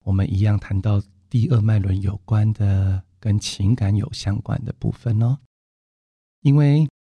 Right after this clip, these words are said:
其实情感这件事情呢，一直都是我们人生最重要的觉察之一，也是我们从小到大没有办法判离的一种感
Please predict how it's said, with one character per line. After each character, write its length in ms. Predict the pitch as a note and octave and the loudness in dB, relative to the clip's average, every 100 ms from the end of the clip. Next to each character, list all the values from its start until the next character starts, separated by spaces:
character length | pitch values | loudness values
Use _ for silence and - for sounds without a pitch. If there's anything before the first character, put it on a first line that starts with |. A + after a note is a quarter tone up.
| _ | _
其 160 | - C#3 | -2 0
实 760 | - A#2 A#2+ A#2+ A#2+ A#2+ A#2+ - | 2 2 4 4 2 2 -2 -4
情 300 | - A#2 D3+ | 0 2 2
感 200 | D3 G#2+ | 2 2
这 120 | A2+ | 0
件 200 | A#2 G#2+ | 2 0
事 220 | - A#2 | 2 -2
情 280 | - G2+ F#2+ | 0 0 2
呢， 280 | F#2+ G2 G2 _ | 2 2 0 _
一 200 | F3+ C#3+ | 0 2
直 580 | - - - G#2 F#2+ G#2 | 0 -6 -4 0 2 2
都 340 | G#2+ A#2 A2 A2 | 0 0 2 0
是 320 | - A#2 G#2+ - | 0 0 0 0
我 160 | F#2+ | -2
们 220 | F#2+ G2+ G2 | 0 0 2
人 260 | F#2+ G2 | 2 0
生 400 | G2 A#2+ G#2+ A2 | 0 0 2 2
最 240 | - B2 G2+ | 0 0 -2
重 520 | - - D3+ A#2 G#2 - | -4 0 2 4 2 2
要 340 | B2 G#2+ F#2+ - | 2 2 0 -2
的 320 | G2+ G#2 - - | -4 -4 -8 -16
觉 240 | - F#2 | -6 -2
察 400 | G#2 - G2 F#2+ F#2+ | -2 -4 -2 -2 -2
之 280 | - G#2+ - | -2 -4 0
一， 220 | A2 A2+ _ _ _ _ _ _ _ _ _ | -2 -2 _ _ _ _ _ _ _ _ _
也 140 | - A#2+ | 0 2
是 160 | G3+ | 4
我 100 | F#3 | 4
们 160 | G#2+ A#2 | 4 2
从 240 | - A2+ | 2 0
小 220 | - G#2 G#2 | 2 0 0
到 200 | A#2+ A2 | 0 0
大 200 | A#2 G#2 | 0 2
没 160 | G#2 | 2
有 100 | G2+ | 0
办 260 | F#2 A2+ F#2+ | 0 0 0
法 160 | G2 - | -2 -4
判 360 | - E3 A#2+ | -2 2 0
离 140 | G#2 G2 | 2 0
的 140 | G2 | -2
一 40 | G2+ | -2
种 240 | F#2+ G2 | -2 -4
感 180 | - - | -4 -6